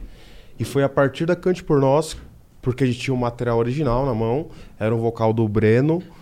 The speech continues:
com o toque dele, com o meu toque, então a gente tem uma coisa totalmente original, brasileira, então vamos buscar aí um, vamos tent-, vamos mudar, né,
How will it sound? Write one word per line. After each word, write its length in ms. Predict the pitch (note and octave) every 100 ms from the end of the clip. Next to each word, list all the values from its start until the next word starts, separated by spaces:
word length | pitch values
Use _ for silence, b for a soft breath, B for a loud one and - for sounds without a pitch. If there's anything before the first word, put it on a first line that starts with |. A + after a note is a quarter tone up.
| B -
com 760 | - - A2+ A2+ A2 G#2+ G#2+ G2+
o 100 | -
toque 280 | A#2 A#2 A#2+
dele, 340 | B2+ D3+ F3+
com 160 | F3+ C#3+
o 60 |
meu 160 | C3 D3
toque, 340 | D3 C#3+ -
então 200 | - C#3
a 60 | C#3+
gente 180 | D3+ -
tem 100 | E3
uma 100 | E3
coisa 260 | - D3+
totalmente 400 | C#3+ D#3 E3 D#3+
original, 420 | E3 C#3 B2 C3 C#3
brasileira, 760 | A#2 C3 D3+ D3+ A#2+ C#3 E3+ B B B B
então 240 | B2+ C#3+ C3
vamos 220 | B2+ D3
buscar 520 | E3+ - - C3 C#3+
aí 240 | C#3 C3 D3+
um, 440 | D3 C#3 A#2 G#2
vamos 240 | F#2+ B2 C3+
tent-, 160 | D#3 A#2
vamos 220 | A#2+ D#3+
mudar, 400 | G3+ C3 C3+ C3+
né, 160 | A2+